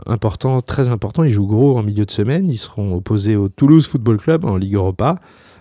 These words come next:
Alors, l'Union pointe, euh, actuellement à la troisième place du groupe. Ils ont quatre points, soit trois de moins que, que le T F C, leur adversaire haut-garonnais. À l'aller, les deux équipes s'étaient quittées sur un score de parité, un partout.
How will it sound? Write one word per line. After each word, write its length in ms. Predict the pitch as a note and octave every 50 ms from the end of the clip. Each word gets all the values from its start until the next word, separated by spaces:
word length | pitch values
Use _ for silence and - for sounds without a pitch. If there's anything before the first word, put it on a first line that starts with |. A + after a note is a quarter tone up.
| _ _ -
Alors, 140 | G2 G2 G2
l'Union 680 | G2+ F#2+ F#2 F2+ F#2 F#2 F2+ G2+ A#2+ A#2+ B2 C3+ C#3 B2
pointe, 380 | - C3+ C3+ C3 A2+ - - - A#2+
euh, 320 | A2+ A2 G#2 G#2 G2+ F#2
actuellement 340 | F#2+ F#2+ - - A#2+ A2 A2
à 60 | G#2
la 80 | F#2+ F2+
troisième 420 | - - B2+ C3 A#2+ B2 B2+ A#2
place 220 | G#2 B2 A#2+ A2 G2+
du 120 | G2+ G#2+
groupe. 440 | G2+ A2 C#3 F#3+ A3 G3+ - - -
Ils 140 | C#3+ A#2 G#2
ont 100 | G#2+ F#2+
quatre 300 | - A#2+ A#2 - - B2
points, 420 | G#2+ - C#3+ D3 D3+ E3 E3+ F#3 G#3 G3+ G3+ - -
soit 220 | - - C3+ C3 A#2+
trois 300 | - - - C#3+ C#3 C#3
de 80 | C3
moins 220 | C3 C3+ C3+ C3 B2
que, 400 | - - A#2+ G#2 G2+ F2+ - F#2+ -
que 80 | -
le 180 | G2+ G2 F#2+ F#2+
T 140 | - - A#2
F 160 | - - A2
C, 280 | - - D#3 E3 F3 D3
leur 200 | A#2 G#2+ G#2+ F#2+
adversaire 540 | F#2+ F#2+ G2 G2 F#2 - - A2 G#2 F#2+ - -
haut-garonnais. 680 | D#3 C#3+ C3 A#2 C3+ A#2+ A2 A#2 A#2 B2 C#3+ F#3+ E3+ - - - - - - - - - - _
À 680 | - - G#2 G#2+ G#2 G#2+ G2+ G2 G2 G2 F#2+ F#2+ F#2 F#2
l'aller, 300 | G#2+ A#2 A#2+ B2+ C#3 C#3
les 100 | B2 A2+
deux 260 | G2+ G#2+ B2 A2 A2+
équipes 300 | B2 A#2 - - B2 -
s'étaient 260 | - - G2+ - G#2+
quittées 240 | G2+ - - - A#2
sur 160 | - - G2
un 60 | G2+ F#2+
score 240 | - - G2+ G2
de 80 | F#2+ F2+
parité, 440 | - - G2 G#2 B2 C#3 - E3+ E3+
un 100 | D#3+ A#2
partout. 420 | - A2 - - - E3 F#3+ A3+